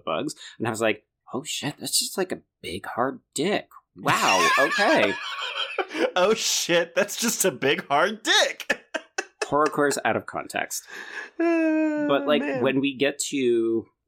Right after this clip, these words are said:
Speaker 1: when we get to Cooper Koch's, like, Benjamin's full frontal reveal
Speaker 2: Mm-hmm.
Speaker 1: with Rich at the cottage, I was not excited. Like, I, you know, part of me, the side part of my brain was like,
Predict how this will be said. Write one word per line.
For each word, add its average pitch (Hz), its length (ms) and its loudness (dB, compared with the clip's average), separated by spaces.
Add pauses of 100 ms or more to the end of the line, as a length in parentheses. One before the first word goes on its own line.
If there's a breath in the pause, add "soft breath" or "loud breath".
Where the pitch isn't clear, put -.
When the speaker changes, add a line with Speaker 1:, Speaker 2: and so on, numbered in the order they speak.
(120)
Speaker 1:
when 120 200 -2
we 123 60 0
get 135 160 -2
to 139 80 -2
Cooper 104 280 -6
Koch's, 95 880 -2
like, 87 180 -6
Benjamin's 90 840 -4 (140)
full 92 180 0
frontal 92 380 -4
reveal 87 560 -6 (220)
Speaker 2:
Mm-hmm. 101 160 -2
Speaker 1:
with 92 220 -2
Rich 95 300 -6
at - 160 -8
the 98 80 -14
cottage, 90 520 -4 (300 loud breath)
I 147 160 4
was 127 260 -2
not 85 280 -8 (420)
excited. - 540 -4
Like, 113 260 0
I, 120 140 2 (220)
you 123 100 0
know, 98 120 2
part 120 220 0
of 98 80 -2
me, 95 280 0 (200)
the - 80 -2
side 95 320 0
part 92 160 -2
of - 60 -12
my 90 100 -4
brain 90 240 -2
was 90 140 -4
like, 95 200 -2